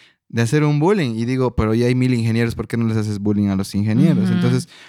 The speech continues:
Speaker 1: ¿qué has aprendido tú de estos campos?
Speaker 2: Bueno, de, me habías dicho de foto y qué más. Eh,
Speaker 1: Diseño y fotografía.
Speaker 2: Ah, bueno, diseño y foto.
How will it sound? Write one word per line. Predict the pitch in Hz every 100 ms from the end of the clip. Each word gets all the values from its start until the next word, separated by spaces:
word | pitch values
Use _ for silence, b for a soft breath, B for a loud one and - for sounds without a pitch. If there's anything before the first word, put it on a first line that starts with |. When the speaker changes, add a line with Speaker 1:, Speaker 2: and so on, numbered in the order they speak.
| B B _ _
Speaker 1:
¿qué | 220 214
has | 170 -
aprendido | 123 - 113 113 113 110
tú | - - 113 104
de |
estos | 101 - 95
campos? | - 90 95 - - - _ B B B B B B B _
Speaker 2:
Bueno, | 196 180 175
de, | 190 190
me | 190 196
habías | 208 220
dicho | 214 208
de | 185
foto | - 226 247
y |
qué | - 196
más. | 214 349 - -
Eh, | 185 175
Speaker 1:
Diseño | 117 - 156 165 160
y | 107
fotografía. | - - - 185
Speaker 2:
Ah, |
bueno, | 185 180
diseño | 185 202 202
y |
foto. | 180 185 185